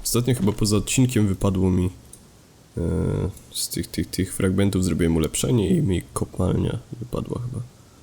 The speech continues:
Odkrywkowa czy coś takiego. O, jest kopalnia odkrywkowa, to będzie trzeba kiedyś zrobić. Postawić, otoczyć jakimiś palami i będzie fajnie.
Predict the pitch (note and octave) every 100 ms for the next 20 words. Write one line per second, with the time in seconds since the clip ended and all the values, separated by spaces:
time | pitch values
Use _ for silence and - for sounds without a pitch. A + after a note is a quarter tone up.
0 | - - - - - - - G1+ - -
1 | G#1 G1+ - - - - - - - -
2 | - - - - - - - - F#2+ C2+
3 | - - D#2+ C2 B1+ - - - C2 -
4 | - - C#2 A1 - D#2 C2 - F2 -
5 | D2 C2+ - - - - - - - -
6 | - - - - - - - - - -
7 | - - - - A2 F#2+ G2 - - -
8 | - - - - - - - - - -
9 | - - - E2+ - - - E2+ - -
10 | D#2+ F2 F2+ F2 F#2 - - - - -
11 | - - - - - - - - - -
12 | - - - - - -